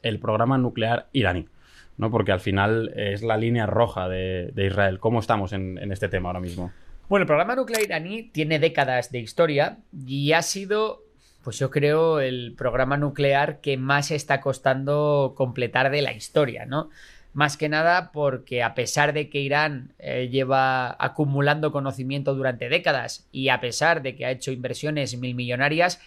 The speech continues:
Speaker 2: se ha encontrado con muchos palos en las ruedas.
Speaker 1: Claro.
Speaker 2: ¿Por qué?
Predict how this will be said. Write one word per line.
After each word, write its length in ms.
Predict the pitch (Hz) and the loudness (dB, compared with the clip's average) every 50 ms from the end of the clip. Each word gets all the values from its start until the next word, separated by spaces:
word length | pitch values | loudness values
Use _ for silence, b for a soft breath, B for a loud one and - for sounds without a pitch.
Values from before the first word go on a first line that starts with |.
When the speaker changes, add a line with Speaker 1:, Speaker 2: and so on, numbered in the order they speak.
| b b | b b
Speaker 2:
se 160 | b - 151 | b 0 0
ha 20 | 160 | 0
encontrado 540 | 160 143 165 160 143 143 143 151 170 175 - | 2 2 0 2 2 2 4 4 2 2 2
con 140 | 156 131 | -2 -2
muchos 300 | 127 135 139 - 160 151 | -2 -6 -6 -6 -6 -4
palos 280 | - 131 127 139 131 - | 0 0 2 2 0 0
en 80 | 127 117 | -4 -8
las 100 | 113 110 | -8 -10
ruedas. 460 | - 113 113 - - - - - _ - - | -8 -10 -10 -10 -12 -16 -16 -18 _ -18 -10
Speaker 1:
Claro. 220 | - - - - - - - - - | -8 -6 -6 -6 -8 -12 -16 -6 2
Speaker 2:
¿Por 180 | 143 143 143 143 | 2 2 4 4
qué? 360 | 196 180 143 - - - | 2 2 2 0 -4 -20